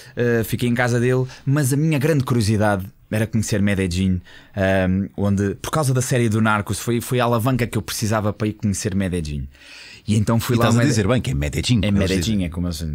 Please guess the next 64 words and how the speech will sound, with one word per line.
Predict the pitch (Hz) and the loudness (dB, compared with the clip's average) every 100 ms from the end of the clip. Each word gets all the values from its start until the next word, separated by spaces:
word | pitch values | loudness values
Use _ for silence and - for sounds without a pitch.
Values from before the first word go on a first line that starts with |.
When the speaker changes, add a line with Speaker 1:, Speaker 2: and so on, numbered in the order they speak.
| 76 87 - | -8 -10 -4
Speaker 1:
como | 90 | -2
eles | 90 85 | -2 -4
Speaker 2:
Yeah. | 87 87 | -4 -2
Speaker 1:
pronunciam, | 101 98 98 | 0 -2 -2
não | 90 | 0
é | 92 | 0
Medellín, | 95 92 95 104 104 90 | 0 0 2 2 2 2
é | 85 | 2
Medellín, | 90 90 92 90 98 78 | 0 0 -2 0 0 -2
como | - 87 85 | -4 -4 -2
parece | 90 90 | -4 -2
um | 101 | -2
J. | 87 78 76 69 - - - - - | -2 -4 -6 -12 -16 -18 -18 -20 -2
Ah, | 113 113 - | 2 2 2
e, | 131 131 - 127 | 0 0 2 2
e | |
eu, | 131 127 | 2 0
eu | 135 131 | -2 0
consegui | 135 - 123 | -2 -2 -4
estar | - 120 107 104 98 | 0 0 2 0 -2
umas | 113 107 107 104 | 0 2 2 2
horas | 107 107 | 0 -2
com | - | -2
o | 117 | 0
irmão | 107 110 110 | 2 2 2
do | 104 | 0
Pablo | - 92 90 | -2 -2 -4
Escobar. | - 90 80 80 | -4 -6 -6 -2
Speaker 2:
Uou! | 180 87 - _ _ - | 0 0 -8 _ _ -6
Speaker 1:
Yeah. | |
Speaker 2:
Como | 120 | -2
é | 120 | -2
que | - | -2
isso | - | -4
aconteceu? | 123 120 - 82 - _ _ | -4 -4 -4 -6 -6 _ _
Speaker 1:
Yeah. | 87 82 - _ _ - | -8 -8 -14 _ _ -8
Eu | 92 | -6
consegui | - - 113 | -4 -4 -4
estar | - 104 | -4 -4
com | 110 | -2
o | 104 | 0
irmão | 95 95 | 0 0
do | 95 | -2
Pablo | 90 85 | -4 -6
Escobar. | - 80 73 - - - | -8 -10 -12 -14 -18 -8
Ah, | 95 95 95 - - | -4 -2 -2 -4 -8
não | 107 120 | -2 0
é, | |
Speaker 2:
Mas | 127 | 2
Speaker 1:
não | 123 139 | 2 0
é | |
fácil, | 127 104 87 - 87 | 0 -2 -2 -6 -2
não | 107 | 0
é | 107 | 0
fácil, | - 104 - | -2 -2 -2
mas | 101 104 | -2 0
ele | 113 107 | -2 -2
ainda | 113 110 | 0 -2
faz | - 95 92 | -2 -2 -2
alguns | 92 104 95 | 0 -2 -2
tours | - 104 101 - | -4 -2 -2 -4
para | - | -4
algumas | 98 98 104 - | -2 -2 -2 -4
pessoas. | - 104 98 90 | -8 -4 -4 -4